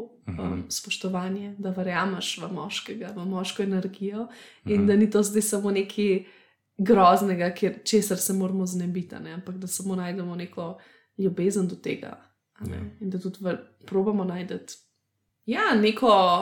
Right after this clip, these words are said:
Speaker 2: spoštovanje do moških, še vseeno, a ne, na ta
Speaker 1: Mhm.
Speaker 2: način. Ne v smislu, jaz znam boljš, ali pa jaz od njih nič ne rabim.
Speaker 1: Tako,
Speaker 2: Oni ne znajo.
Speaker 1: da najdejo nazaj uporabnost v moških.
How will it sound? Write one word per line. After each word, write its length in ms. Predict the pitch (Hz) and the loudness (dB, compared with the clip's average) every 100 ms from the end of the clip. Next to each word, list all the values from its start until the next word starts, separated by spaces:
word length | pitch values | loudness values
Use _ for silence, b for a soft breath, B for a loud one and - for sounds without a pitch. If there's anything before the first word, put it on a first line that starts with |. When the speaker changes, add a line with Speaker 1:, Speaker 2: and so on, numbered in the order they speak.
| - | -2
Speaker 2:
spoštovanje 840 | - - 208 - 190 185 208 226 175 | -4 -2 -2 0 2 4 6 4 2
do 100 | 165 | -4
moških, 600 | 156 - - - - - | -8 -8 -10 -12 -14 -14
še 180 | - 170 | -6 -2
vseeno, 600 | 170 - 190 202 175 160 - _ _ _ - | 0 0 0 0 -2 -6 -14 _ _ _ -12
a 80 | 135 | -10
ne, 180 | 95 - - | -10 -12 -14
na 160 | - 185 | -6 -2
ta 140 | 196 | 2
Speaker 1:
Mhm. 80 | 190 | 2
Speaker 2:
način. 380 | 185 196 180 180 B B B | 2 0 -4 -6 B B B
Ne 160 | 202 202 | 4 4
v 40 | |
smislu, 360 | 208 226 - 208 | 6 4 4 6
jaz 200 | 220 208 | 6 6
znam 260 | 202 190 185 | 4 0 0
boljš, 520 | 160 175 - - - | -2 -4 -8 -10 -6
ali 180 | 160 165 | -6 -2
pa 80 | 175 | 2
jaz 260 | 233 - | 2 2
od 140 | 202 202 | 0 -2
njih 160 | 202 | 0
nič 220 | 196 196 | -2 -2
ne 120 | 185 175 | -4 -4
rabim. 400 | 165 - - - _ - | -6 -8 -12 -14 _ -18
Speaker 1:
Tako, 180 | - 190 | -2 2
Speaker 2:
Oni 160 | 190 | 4
ne 200 | 180 185 | 2 0
znajo. 260 | 190 190 170 | -2 -2 -2
Speaker 1:
da 100 | 98 | 0
najdejo 440 | 101 98 95 90 | 0 0 -2 -6
nazaj 340 | 92 90 98 90 | -6 -4 -2 -2
uporabnost 680 | 87 92 90 90 85 - | -4 -4 -4 -4 -8 -12
v 60 | 90 | -14
moških. 500 | 87 87 - - | -12 -10 -10 -12